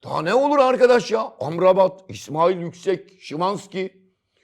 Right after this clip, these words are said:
Mert Hakan, İrfan Can Kahveci'yi de çektin oraya. Kullanırsın. E ya ne olacak yani ne olacak da?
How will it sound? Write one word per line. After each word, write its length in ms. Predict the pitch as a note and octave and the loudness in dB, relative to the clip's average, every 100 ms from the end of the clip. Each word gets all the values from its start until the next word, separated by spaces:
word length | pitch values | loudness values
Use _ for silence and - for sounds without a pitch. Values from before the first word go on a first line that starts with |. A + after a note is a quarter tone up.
| _ _ _ _ _ _ | _ _ _ _ _ _
Mert 360 | - A3+ G#3+ | -2 0 2
Hakan, 580 | G#3+ G3+ - G3 G3+ - _ _ _ _ - | 4 4 4 -2 -2 -12 _ _ _ _ -6
İrfan 400 | A3 B3 G#3+ A3 | -2 0 2 2
Can 200 | G#3 G#3 | 0 -2
Kahveci'yi 480 | F3+ G3+ G3 F#3 F#3+ | 2 4 4 0 -4
de 100 | G3+ | -4
çektin 320 | F#3+ E3 G3 | -4 -6 -6
oraya. 460 | F#3+ F#3 F#3 F#3 _ _ - | -4 -2 -4 -6 _ _ -14
Kullanırsın. 760 | E3+ F3+ F3+ D#3+ E3+ - _ _ _ - | -6 -4 -4 -6 -10 -14 _ _ _ -4
E 320 | F3+ G#3+ A3 - _ _ _ _ _ - | 0 2 0 -10 _ _ _ _ _ -16
ya 100 | B2 | -12
ne 120 | C3 | -6
olacak 340 | G3+ A#3 F3+ | -4 -2 -4
yani 220 | E3 D3+ D#3 | -4 -6 -2
ne 80 | |
olacak 380 | A#3+ C4 F3 - | -2 0 -2 -4
da? 240 | - - | -12 -12